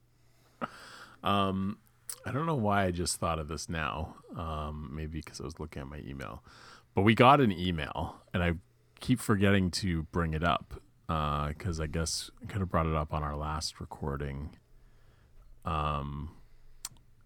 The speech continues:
because it was mentioned in Movies That Make Us Cry Part Two.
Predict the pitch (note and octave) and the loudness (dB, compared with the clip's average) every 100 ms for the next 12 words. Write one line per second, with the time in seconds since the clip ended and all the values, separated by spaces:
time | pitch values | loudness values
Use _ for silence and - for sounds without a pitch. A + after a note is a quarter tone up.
0 | - - F2 E2 D#2+ D2+ D#2 D2 - - | -20 -14 -8 -6 -4 -4 -4 -4 -4 -4
1 | - F2+ E2 G#2 - G2+ D#2+ D2+ D#2 - | -4 0 4 4 4 2 2 0 -4 -8
2 | - _ E2+ D#2 D#2 D2+ - _ - _ | -14 _ -2 0 -2 -4 -6 _ -20 _
3 | F2+ F2+ F2+ E2+ E2+ C#2 D#2+ - D2 - | 2 4 2 2 0 0 -2 -2 -4 -4
4 | - D#2 D#2+ - E2 - - E2 D2 G1+ | -2 -2 -2 -4 -6 -6 -8 -4 -4 -6